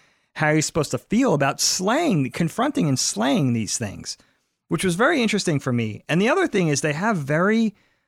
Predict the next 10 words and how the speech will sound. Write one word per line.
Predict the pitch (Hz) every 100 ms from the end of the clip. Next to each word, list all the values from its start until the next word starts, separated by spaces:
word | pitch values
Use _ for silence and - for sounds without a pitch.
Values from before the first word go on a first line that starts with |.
| _
you | 160
find | - 196 240 180
out | 190 190 147
that | 135
they | 139
have | 143 143
these | 135
very | 120 139 170 196
passive | - - 156 151 - 131 120 - _ _ _ _ _ -
faces. | 170 180 - - - -